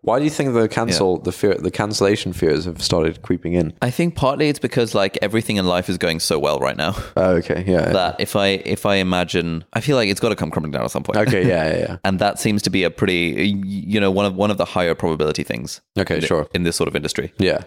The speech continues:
Speaker 1: yeah.
Speaker 2: Uh, for example. Yeah, I suspect that's what's going on.
Speaker 1: Hmm.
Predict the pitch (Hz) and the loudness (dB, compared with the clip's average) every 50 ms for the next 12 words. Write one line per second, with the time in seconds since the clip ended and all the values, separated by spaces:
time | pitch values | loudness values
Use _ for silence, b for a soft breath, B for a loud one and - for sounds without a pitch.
0 | - - 87 85 - - - - _ - 85 78 - - - - 85 82 76 73 | -2 -2 0 0 -2 -4 -8 -14 _ -2 -2 0 0 -2 -2 -2 -2 -2 0 -2
1 | 76 71 76 - - - _ - 113 117 113 110 107 120 - 107 107 110 104 - | -2 -2 -2 -4 -8 -8 _ -2 0 2 2 2 0 -2 -2 -2 -2 0 0 0
2 | 107 98 - 92 - - - - 90 90 - 101 - b b b b b b b | 0 0 -2 -2 -4 -6 -6 -6 -4 -2 -4 -4 -6 b b b b b b b
3 | b b b b b b - 139 117 82 | b b b b b b 0 0 2 0